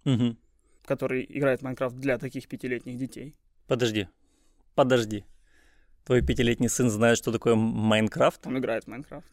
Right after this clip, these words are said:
Speaker 1: Он играет в Майнкрафт?
Speaker 2: Он играет в Майнкрафт.
Speaker 1: Ты
Speaker 2: Ну,
Speaker 1: шутишь.
Speaker 2: я думаю, что не он один. Я думаю, что пятилетние дети играют в Майнкрафт, прими это.
Speaker 1: Реально?
Speaker 2: Да.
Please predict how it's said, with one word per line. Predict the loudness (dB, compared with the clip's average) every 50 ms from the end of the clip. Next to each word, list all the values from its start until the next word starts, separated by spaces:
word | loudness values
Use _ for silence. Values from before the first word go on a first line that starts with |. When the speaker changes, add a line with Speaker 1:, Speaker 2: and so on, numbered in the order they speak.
| _ _ -2 2
Speaker 1:
Он | 4 4
играет | 6 6 6 6 6 4 4 4
в |
Майнкрафт? | 4 4 4 6 6 4 4
Speaker 2:
Он | 4
играет | 4 2 0 0 -2
в | -6
Майнкрафт. | -12 -12 -12 -14 -16 -16 -18 -20 -20 _ _ _ _ _ _ _ _ _ _ _ _ _ _ _ _ _ _ _
Speaker 1:
Ты | -2 0
Speaker 2:
Ну, | 0 2 2 4
Speaker 1:
шутишь. | 2 2 2 0 -4 -8 -10 -14 -16 -20 -20 -20 -20 -14 -4
Speaker 2:
я | -2 0
думаю, | 2 2 2 2 0
что | -2 -4 -2
не | 0 0
он | 0 -2 -4
один. | -6 -6 -10 -12 -14 -20 _ _ _ _ -18
Я | -14
думаю, | -10 -10 -10 -10
что | -12 -16 -16
пятилетние | -16 -10 -8 -8 -8 -8 -8 -8 -4
дети | -4 -4 -4 -4 -4
играют | -2 -2 -2 -2 -4
в |
Майнкрафт, | -8 -10 -6 -4 -4 -4 _ -6
прими | -8 -6 -6 -6 -6
это. | -8 -12 -14 -18 -20 -20 _ _ _ _ _ _ _ _ _ -2 0
Speaker 1:
Реально? | 2 4 4 4 4 4 4 4 2 0 0 0
Speaker 2:
Да. | -2 -2 -2